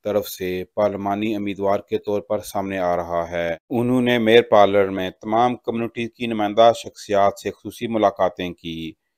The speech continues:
जिनमें तमाम सियासी जमातों के मकामी काउंसलर्स, डिप्टी मेयर, पाकिस्तान और आज़ाद कश्मीर की सियासी जमातों की नुमाइंदा शख्सियात, सिलाओ की मकामी सियासी, समाजी, कारोबारी शख्सियात समेत दीगर अहम लोग शामिल थे।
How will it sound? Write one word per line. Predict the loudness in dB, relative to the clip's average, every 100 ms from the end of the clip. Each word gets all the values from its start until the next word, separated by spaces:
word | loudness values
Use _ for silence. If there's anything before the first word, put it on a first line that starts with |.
| _ _ _ -6
जिनमें | -2 0 0
तमाम | -2 0 2 2
सियासी | 2 2 2 -4
जमातों | 0 0 0 -4
के | 0 0
मकामी | 0 -2 0 -2
काउंसलर्स, | -2 0 0 -2 0 2 0 -4 -12
डिप्टी | -12 -8 -4 -2
मेयर, | 4 6 6 2 _ _ _ _ _ 2
पाकिस्तान | 4 4 2 4 4
और | 4
आज़ाद | 4 4 2
कश्मीर | 0 -8 -6
की | -6
सियासी | -2 0 0 -4
जमातों | -4 -2 -2 -6
की | -8
नुमाइंदा | -6 -4 0 2 2
शख्सियात, | 0 -10 -4 2 6 6 2 _ _ _ _
सिलाओ | 2 6 6
की | 4 -4
मकामी | -2 0 2 0
सियासी, | -4 2 0 0 -6 -8
समाजी, | -6 -2 -2 -2 -6
कारोबारी | 0 0 2 2 2 -2
शख्सियात | -6 -8 -2 4 6 4 0 _ _ _
समेत | -10 0 0 0
दीगर | 2 2 2 2
अहम | -2 2
लोग | 0 0
शामिल | -2 -4 -4
थे। | -8 -8 -6 -6